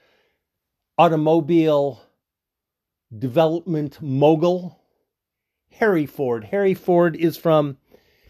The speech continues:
basically Atlanta. Basically Atlanta. Cobb County, if you are familiar with, oh, internal player development, Cobb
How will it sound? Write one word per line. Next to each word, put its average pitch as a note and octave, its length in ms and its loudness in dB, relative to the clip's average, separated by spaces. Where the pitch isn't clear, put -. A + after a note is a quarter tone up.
basically A#3+ 680 2
Atlanta. D3 520 -2
Basically A3 800 -2
Atlanta. C#3 420 -6
Cobb G#3 380 0
County, F#3+ 680 -6
if F3 200 0
you F#3+ 360 -6
are F3+ 260 2
familiar E3 680 -4
with, D3 680 -4
oh, C3+ 420 0
internal F3+ 680 -2
player F#3 480 0
development, F3 840 0
Cobb F3+ 540 -4